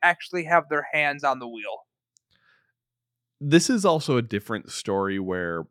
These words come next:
Speaker 2: while they have the PlayStation connection, I'm not looking at this as like, "Oh,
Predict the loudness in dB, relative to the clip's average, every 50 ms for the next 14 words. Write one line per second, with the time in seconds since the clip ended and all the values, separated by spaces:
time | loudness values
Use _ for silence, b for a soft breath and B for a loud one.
0 | _ _ -8 -4 -2 0 0 0 -2 -2 -4 -4 -4 -2 0 2 0 0 0 -4
1 | -4 -4 -6 -6 -4 -4 -4 -4 -6 -6 -6 -4 -4 -4 -6 -8 -10 -12 -14 -14
2 | -14 -12 -12 -10 -12 -12 -14 -14 -10 -8 -6 -6 -6 -6 -10 -12 _ _ _ _
3 | _ _ _ _ _ _ _ _ _ _ _ _ _ _ _ _ _ _ 0 2
4 | 4 4 4 2 2 0 0 0 0 -2 -4 -4 -6 -8 -8 -8 -8 -6 -8 -8
5 | -6 -6 -8 -8 -8 -8 -8 -8 -6 -6 -6 -4 -6 -6 -6 -8 -8 -8 -8 -10
6 | _ _ _ _ _ _ _ _ _ _ _ _ _ _ _ _ _ 0 4 4
7 | 4 4 4 2 0 -2